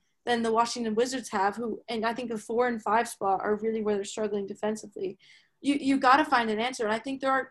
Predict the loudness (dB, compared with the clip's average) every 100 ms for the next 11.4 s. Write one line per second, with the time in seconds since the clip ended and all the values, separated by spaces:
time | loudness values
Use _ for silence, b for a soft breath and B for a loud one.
0 | -6 -4 -2 0 0 0 -2 -2 -2 -6
1 | _ _ -6 2 4 4 0 -2 -4 -2
2 | -2 0 -2 0 -2 0 -2 -2 -2 -4
3 | -4 -6 -4 -4 -4 -8 -10 -6 -4 -4
4 | -2 -2 -2 -2 -2 0 4 4 2 -6
5 | b b 0 2 2 0 -2 0 0 0
6 | 0 0 0 -10 -10 -4 -2 -4 -6 -4
7 | -2 -2 -4 -6 -4 2 2 2 0 2
8 | 2 2 -4 _ -4 -4 -2 -4 -6 -10
9 | b b b 0 2 2 2 0 -2 -6
10 | -6 -6 -4 -4 -6 -8 -8 -10 -8 -6
11 | -4 -2 -2